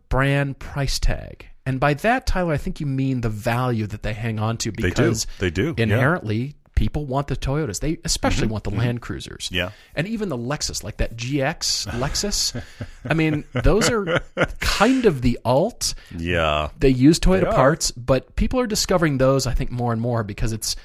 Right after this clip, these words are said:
Speaker 1: the Lexus version of it
Speaker 2: Mm-hmm.
Speaker 1: and
Speaker 2: Yeah.
Speaker 1: not the Toyota nameplate,
Speaker 2: Land Cruisers,
Speaker 1: even though it
Speaker 2: four runners,
Speaker 1: is.
Speaker 2: Tacomas,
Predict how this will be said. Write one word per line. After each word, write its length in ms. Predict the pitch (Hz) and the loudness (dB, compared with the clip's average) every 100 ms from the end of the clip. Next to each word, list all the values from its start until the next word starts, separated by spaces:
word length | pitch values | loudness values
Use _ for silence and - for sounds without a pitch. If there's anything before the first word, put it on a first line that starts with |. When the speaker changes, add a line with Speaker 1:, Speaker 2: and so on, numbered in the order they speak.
| - | -12
Speaker 1:
the 120 | 117 110 | -4 -2
Lexus 520 | 107 123 - 110 - | 0 0 0 -2 -2
version 440 | 104 120 135 123 | -2 0 0 -2
of 100 | 101 104 | -4 -6
it 100 | 80 | -6
Speaker 2:
Mm-hmm. 80 | |
Speaker 1:
and 260 | 113 107 107 | -4 -4 -2
Speaker 2:
Yeah. 80 | 110 | 0
Speaker 1:
not 260 | 113 - | -2 -4
the 80 | 117 | -4
Toyota 320 | - 117 104 | 0 0 0
nameplate, 600 | 101 104 120 123 110 95 | -2 -4 -6 -6 -8 -2
Speaker 2:
Land 220 | 117 143 139 | 2 2 0
Cruisers, 340 | 147 123 95 | -4 -2 -2
Speaker 1:
even 100 | 95 | 0
though 60 | 127 | 4
it 60 | |
Speaker 2:
four 60 | 120 | 4
runners, 200 | 117 104 110 | 4 0 -2
Speaker 1:
is. 80 | |
Speaker 2:
Tacomas, 400 | - 113 104 101 | -2 -4 -4 -6